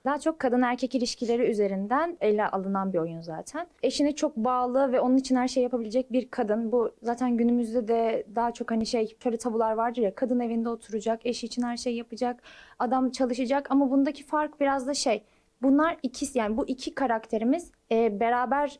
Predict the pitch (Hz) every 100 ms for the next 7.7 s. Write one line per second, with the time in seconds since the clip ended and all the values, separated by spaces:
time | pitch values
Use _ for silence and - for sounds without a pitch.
0 | 214 202 202 220 - 240 226 220 202 214
1 | 196 - 208 - - 226 240 240 247 277
2 | 294 285 285 294 330 302 285 269 254 285
3 | 294 - 277 262 240 208 196 208 254 -
4 | - - - _ - 208 208 202 202 202
5 | 202 - - 247 277 - - - 220 220
6 | 220 214 240 233 269 - 233 247 247 247
7 | 214 175 170 196 185 170 311